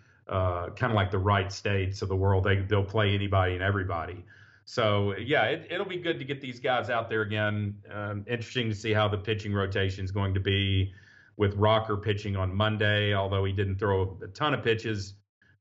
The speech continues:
um, what they plan on doing that. And then if they have to double up early and play double headers earlier than, rather than on Sunday, how that's going to affect things. But that's why those guys,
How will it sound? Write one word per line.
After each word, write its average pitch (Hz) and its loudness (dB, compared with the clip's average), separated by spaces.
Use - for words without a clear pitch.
um, 95 0
what 107 0
they 104 4
plan 107 0
on 98 0
doing 131 2
that. 131 0
And 117 -6
then 117 -4
if 113 -6
they 107 -2
have 104 -2
to 104 -12
double 117 0
up 110 0
early 123 0
and 104 -6
play 104 -2
double 110 -2
headers 107 0
earlier 123 -2
than, 101 -2
rather 107 2
than 101 -2
on 95 -2
Sunday, 113 -2
how 107 2
that's 110 2
going 104 -2
to 98 -2
affect 95 -2
things. 87 -6
But 98 -4
that's 117 -2
why 113 2
those 104 0
guys, 104 0